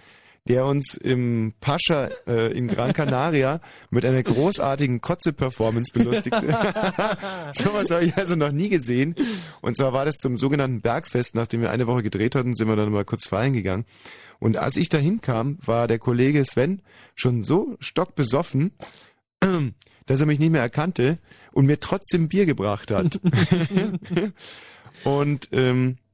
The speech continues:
Speaker 1: dann auf einmal hat er den ganzen Mund voller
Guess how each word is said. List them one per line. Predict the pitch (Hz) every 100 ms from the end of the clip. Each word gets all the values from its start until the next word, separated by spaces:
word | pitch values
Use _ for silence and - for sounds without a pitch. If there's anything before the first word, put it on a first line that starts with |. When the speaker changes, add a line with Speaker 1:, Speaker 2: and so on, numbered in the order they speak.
| _ -
Speaker 1:
dann | 151 208
auf | -
einmal | - 165 175
hat | 151 160
er |
den | 139 113
ganzen | 151 - 143 123 -
Mund | 120 139 208
voller | - 135 135 135 135